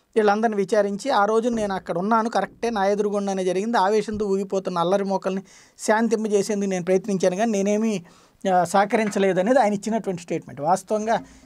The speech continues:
శాంతింపజేసేటువంటి డ్యూటీ పోలీసులు చూసుకుంటారు. ఇక్కడ పొలిటీషియన్లు అక్కడికి వెళ్ళాల్సినటువంటి పని లేదు. వాస్తవంగా రెచ్చగొడుతూ, ఆ విధ్వంసాలకు పాల్పడుతూ లీడ్ తీసుకుంటూ వెళ్ళింది ఈయన అనేటువంటిది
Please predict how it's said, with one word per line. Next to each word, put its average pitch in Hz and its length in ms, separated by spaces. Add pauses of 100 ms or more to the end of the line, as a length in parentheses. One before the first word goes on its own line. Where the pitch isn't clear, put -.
(120)
శాంతింపజేసేటువంటి 214 1120
డ్యూటీ 208 240
పోలీసులు 214 480
చూసుకుంటారు. - 460 (120)
ఇక్కడ 165 200
పొలిటీషియన్లు 202 580
అక్కడికి 190 260
వెళ్ళాల్సినటువంటి 185 640
పని 170 200
లేదు. 165 180 (420)
వాస్తవంగా 220 460
రెచ్చగొడుతూ, 196 840 (180)
ఆ 160 120
విధ్వంసాలకు 185 680
పాల్పడుతూ 180 540
లీడ్ 175 260
తీసుకుంటూ 185 460
వెళ్ళింది 196 320
ఈయన 190 180
అనేటువంటిది 175 720